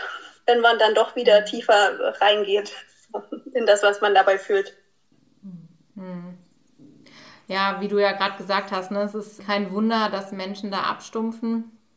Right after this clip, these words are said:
Speaker 2: und irgendwie ihre Gefühle abstellen müssen. Das hast du ja auch gesagt, es war bei dir ja auch dieser Mechanismus, du musst ja irgendwie damit klarkommen, dass du am Fließband irgendwie zuguckst, wie, wie Lebewesen ausgelöscht werden.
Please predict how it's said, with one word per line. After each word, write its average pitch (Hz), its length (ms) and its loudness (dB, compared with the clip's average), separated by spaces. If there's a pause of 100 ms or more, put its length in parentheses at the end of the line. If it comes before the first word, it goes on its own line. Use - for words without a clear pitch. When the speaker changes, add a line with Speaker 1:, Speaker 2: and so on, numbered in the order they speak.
(320)
Speaker 2:
und 196 180 -6
irgendwie 202 360 0
ihre 202 160 -2
Gefühle 196 400 -2
abstellen 202 360 -4
müssen. 208 240 -6
Das 196 140 -10
hast 196 160 -10
du 202 40 -4
ja 180 140 0
auch 190 80 -6
gesagt, 190 320 -6
es - 60 -18
war 190 100 -6
bei 180 120 -6
dir 185 120 -6
ja 185 160 -2
auch - 40 -10
dieser 185 240 -8
Mechanismus, 190 600 -10
du 190 80 -12
musst 190 220 -10
ja 185 160 -4
irgendwie 208 520 -2 (400)
damit 190 300 -4
klarkommen, 170 580 -2
dass 170 180 -14
du 185 140 -8
am 175 180 -8
Fließband 190 480 -8
irgendwie 185 380 -8
zuguckst, 226 580 -8
wie, 185 300 -10 (220)
wie 190 100 -8
Lebewesen 208 920 0
ausgelöscht 190 680 -4
werden. 190 380 -10